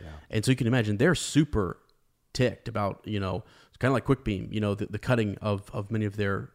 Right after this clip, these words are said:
Speaker 2: trees and brothers
Speaker 1: Yeah.
Speaker 2: and, you know, um, sisters in, in the woods, you
Speaker 1: Yeah.
Speaker 2: know, that, uh, that were taken down. So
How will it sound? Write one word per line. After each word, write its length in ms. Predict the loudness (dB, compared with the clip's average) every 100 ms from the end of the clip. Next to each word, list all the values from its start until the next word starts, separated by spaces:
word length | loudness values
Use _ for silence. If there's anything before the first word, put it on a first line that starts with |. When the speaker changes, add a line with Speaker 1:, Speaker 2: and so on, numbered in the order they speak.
| _
Speaker 2:
trees 380 | -4 2 2 0
and 80 | 0
brothers 380 | 2 2 0 -2
Speaker 1:
Yeah. 80 | -2
Speaker 2:
and, 120 | -4 -10 -20 -20 _
you 100 | -4
know, 240 | -2 -2
um, 300 | -4 -4 -4
sisters 360 | -4 -4 -4 -4
in, 140 | -4 -4
in 100 | -4
the 80 | -2
woods, 480 | 2 2 2 -10 -12
you 100 | -8 -6
Speaker 1:
Yeah. 80 |
Speaker 2:
know, 60 | -6
that, 260 | -8 -10 -8
uh, 160 | -8 -8 -12 -20 _ _ _ _ _
that 80 | -10
were 60 | -8
taken 340 | -2 -2 -2
down. 320 | -4 -2 -2 -4
So 300 | -4 -4